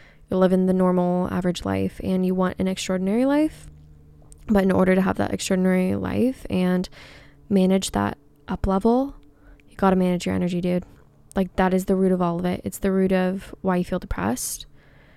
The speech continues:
It's the root of, um, why you experience mania. It is the root of anxiety. It is the root of triggering P T S D or attracting situations that will,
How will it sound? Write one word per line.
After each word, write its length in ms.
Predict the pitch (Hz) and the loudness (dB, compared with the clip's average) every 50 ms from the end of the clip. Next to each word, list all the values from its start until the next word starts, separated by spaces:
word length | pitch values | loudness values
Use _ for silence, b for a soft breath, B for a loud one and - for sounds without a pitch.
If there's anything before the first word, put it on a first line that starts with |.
| b b b b b | b b b b b
It's 220 | - 190 180 - - | -2 -2 -2 -2 0
the 120 | - 190 | 0 2
root 280 | 185 190 185 185 - - - | 4 4 4 2 2 -2 -2
of, 400 | - 180 180 180 180 180 180 180 - - | 0 2 2 4 2 2 0 -2 -4 -4
um, 480 | 190 180 180 185 185 190 196 - - - - - - - - - | -2 -2 -2 -2 -2 -4 -4 -6 -8 -12 -16 -20 -20 -20 -10 -6
why 440 | - 185 180 185 180 180 175 180 | -4 -2 0 2 2 2 2 2
you 640 | 180 185 180 185 196 196 190 185 185 185 180 180 180 | 0 0 -2 -4 -2 -2 0 0 2 2 0 0 0
experience 480 | 85 - - - - 165 170 180 - | -2 -4 -4 -4 -4 -2 -4 -2 -2
mania. 560 | - 202 202 220 226 233 240 247 254 262 262 - B B B B B B B B B B | 0 0 2 4 4 4 4 2 2 0 -2 -6 B B B B B B B B B B
It 100 | - 185 | -4 -2
is 100 | 185 180 | -2 -2
the 80 | - 185 | -2 0
root 140 | 180 180 175 | 0 0 0
of 80 | 175 | 0
anxiety. 800 | 180 170 170 165 165 160 170 170 175 180 202 220 240 269 277 - - - - | -2 -2 -2 -2 -2 0 0 0 0 2 2 0 0 0 -2 -6 -8 -10 -4
It 80 | - 185 | -2 0
is 140 | 180 180 - | 0 0 0
the 100 | 185 175 | 0 2
root 240 | 180 180 180 - | 2 2 2 0
of 480 | - 190 190 190 175 175 180 175 180 190 202 - - - | 0 0 0 0 0 0 0 -2 -2 -4 -6 -8 -8 -6
triggering 360 | - 185 185 185 180 180 185 | -4 -2 -2 0 0 0 0
P 100 | - 185 | -2 -4
T 120 | - 196 | -2 -2
S 180 | 185 185 - - | -2 -2 -4 -4
D 420 | - 190 185 190 214 233 247 254 - B B B B B B B B | -2 0 0 2 2 0 -2 -4 -6 B B B B B B B B
or 120 | - 190 | 4 4
attracting 440 | 185 - - 180 180 - 196 190 190 | 4 4 2 -2 -2 0 -2 -4 -2
situations 680 | - - 185 - 196 185 185 180 - 185 185 185 185 | -4 -6 -6 -4 -2 -2 -2 -2 -2 -2 -2 -2 -2
that 240 | - 180 175 180 - | -2 -2 -2 -2 -2
will, 600 | 196 185 185 185 180 180 180 180 180 180 185 190 | 0 2 2 4 4 2 2 2 0 0 -2 -4